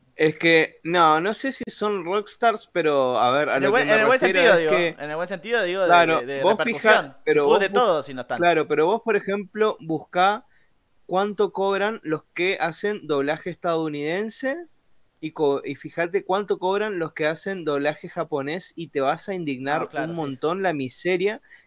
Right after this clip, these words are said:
Speaker 1: que pagan al español latino. Al tipo que hace la voz de Homero, por ejemplo, en, en Estados Unidos,
Speaker 2: Sí.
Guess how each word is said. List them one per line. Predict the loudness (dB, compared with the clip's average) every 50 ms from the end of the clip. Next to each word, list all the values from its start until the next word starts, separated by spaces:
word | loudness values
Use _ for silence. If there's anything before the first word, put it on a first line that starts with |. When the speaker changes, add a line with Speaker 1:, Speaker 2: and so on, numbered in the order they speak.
| _ _
Speaker 1:
que | -6 -6
pagan | -2 2 2 2 2 2 0
al | 0 -2 -4
español | -4 -6 -10 -10 -8 -6 -6 -4
latino. | -4 -4 -4 -4 -4 -4 -4 -4 -4 -4
Al | -4 -4 -4 -4 -6 -6
tipo | -6 -4 0 0 0 2
que | 2
hace | -2 -2 -2 -2
la | 0 2 2
voz | 2 2 2 2
de | 0
Homero, | 0 0 0 0 0 0 -2 -2
por | -4 -4 -6
ejemplo, | -6 -6 -8 -10 -10 -8 -6 -4 -4 -2 -2 -2
en, | -4 -6 -6 -8 -12 -14 -16 -20 -20 _ -14
en | -12 -10 -10
Estados | -10 -4 -2 0 2 2 2
Unidos, | 0 0 -2 -2 -2 -2 -2 -4 -4 -6 -12 -20 _ _ _ _ _ _ _ _ _
Speaker 2:
Sí. | -20 -16